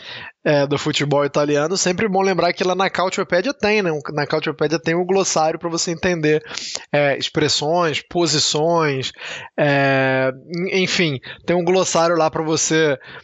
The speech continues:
se, se ambientar melhor e pra você entender melhor quando a gente estiver falando aqui do futebol italiano lá na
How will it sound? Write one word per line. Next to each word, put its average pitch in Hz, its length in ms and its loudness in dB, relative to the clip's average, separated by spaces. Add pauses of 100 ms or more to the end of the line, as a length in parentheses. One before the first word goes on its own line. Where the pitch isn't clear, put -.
(140)
se, 147 920 2 (220)
se 156 340 2
ambientar 160 640 2
melhor 160 380 2 (420)
e 156 40 -4
pra 151 180 0
você 151 240 0
entender 151 480 0
melhor 143 320 2
quando 151 140 -2
a 143 40 2
gente 147 140 -4
estiver 143 260 0
falando 147 420 0
aqui 143 220 -2
do 147 160 -4
futebol 147 420 -2
italiano 147 460 0
lá 185 220 0
na 180 260 -2